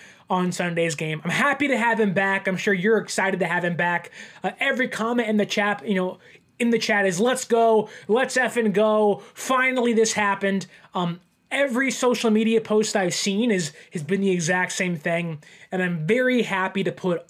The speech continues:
all the distractions behind us and just talk about football again. Uh, we are days away from week one. Football is almost back. We got Nick Bosa back.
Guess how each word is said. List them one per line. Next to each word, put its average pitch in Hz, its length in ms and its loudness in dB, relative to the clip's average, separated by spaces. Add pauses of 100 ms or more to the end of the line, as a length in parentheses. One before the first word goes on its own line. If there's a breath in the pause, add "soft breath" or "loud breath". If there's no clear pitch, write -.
all 226 280 2
the 214 100 2
distractions 202 640 -2
behind 226 420 -2
us 247 300 0 (440 loud breath)
and 208 200 -2
just 190 260 -2
talk 214 360 -2
about 185 360 -2
football 160 460 -4
again. 156 340 -4 (400 loud breath)
Uh, 156 300 -4 (480)
we 214 160 2
are 196 320 2
days 202 500 0
away 208 240 4
from 185 240 -2
week 185 240 0
one. 175 400 -2
Football 233 440 2
is 185 120 -4 (220)
almost 294 640 2
back. 185 440 0 (460 loud breath)
We 214 140 2
got 262 200 2
Nick 254 200 -4
Bosa 285 340 2
back. 311 420 -2